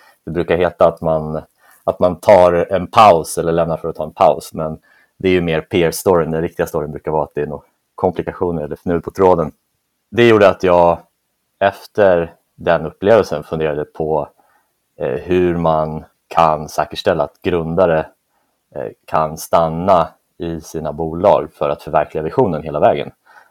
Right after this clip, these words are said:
Så att jag la några år på att, eh, konsulta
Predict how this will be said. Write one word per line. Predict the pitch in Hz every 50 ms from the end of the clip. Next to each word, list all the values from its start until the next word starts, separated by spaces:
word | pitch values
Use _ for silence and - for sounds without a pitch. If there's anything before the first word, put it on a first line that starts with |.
| _ _ _ _
Så | - - 98
att | 95 - -
jag | 110 120
la | 135 131
några | 110 104 95 92
år | 95 98 92 85
på | - - - 85 82 80 80 80 76 73 - _ _ _ _ _ _ -
att, | 82 80 - - _ _ _ -
eh, | 80 73 71 71 71 - _ _ _ _ _ _ _
konsulta | - - 87 85 - - 110 95 82 78 - _ - - 92 82